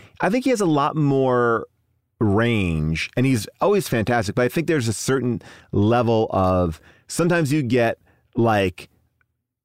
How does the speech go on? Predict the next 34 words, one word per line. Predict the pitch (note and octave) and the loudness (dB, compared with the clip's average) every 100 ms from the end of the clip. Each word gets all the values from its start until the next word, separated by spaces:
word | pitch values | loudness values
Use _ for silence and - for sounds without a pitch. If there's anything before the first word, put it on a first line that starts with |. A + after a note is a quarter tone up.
| _ | _
you | B2+ A2+ | 0 2
get | G#2+ E3 | 2 0
the | C3 | -2
Sam | D3+ D3 | -2 0
Jackson | A#2+ B2 - B2+ | 2 0 0 -2
that | |
you | A2+ G2+ | 0 0
want, | F#2 D#2+ - | 0 -2 -2
right? | G2+ A2 | 0 0
There's | A#2+ G#2+ | 0 0
a | G#2+ | -2
story | - C3 C3+ | -2 0 0
that | G#2+ | 0
he | G#2 | -2
told | A2+ A2+ | -2 0
on | A2 | 0
Howard | G2+ A#2 A#2+ | 0 0 -2
Stern | - F2+ F2 F2+ - - - | -2 0 0 -2 -8 -16 -2
where | A2 A2+ G#2+ | 0 2 2
he's | G#2 G2+ | 0 0
like, | G#2 | 0
"He, | G2 G#2+ - - B2 F#2+ E2+ | 0 0 -2 -6 -6 -4 -2
don't | C#3+ E3+ | 0 0
give | F3 D3 | 0 0
me | D3 | 0
a | |
note. | B2 A#2+ E2 - _ _ _ _ _ - | 2 0 -2 -6 _ _ _ _ _ -2
If | A#2+ | 0
you're | B2 | 2
gonna | D#3+ | 2
give | F3+ | 0
me | D#3+ | 0
a | |
note, | C#3 C#3 C3+ | 2 0 0